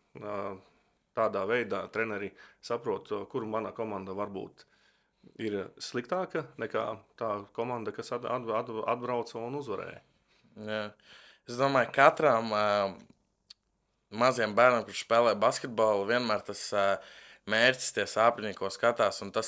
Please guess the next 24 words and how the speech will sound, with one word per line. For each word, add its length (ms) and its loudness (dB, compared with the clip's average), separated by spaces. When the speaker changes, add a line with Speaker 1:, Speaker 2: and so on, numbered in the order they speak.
Speaker 2:
ir 100 2
N 160 0
B 80 4
A. 200 4
Ā, 120 8
bet 240 -2
es 80 -4
domāju 380 4
to, 80 6
ka 140 4
katram 320 6
sportistam, 480 2
kurš 240 -4
varbūt, 300 2
nu, 140 0
es 80 -2
domāju, 320 6
ja 80 2
tu 140 2
jaunatnes 420 4
basketbolā 560 6
neesi 300 2
labākais, 560 8
ja, 220 6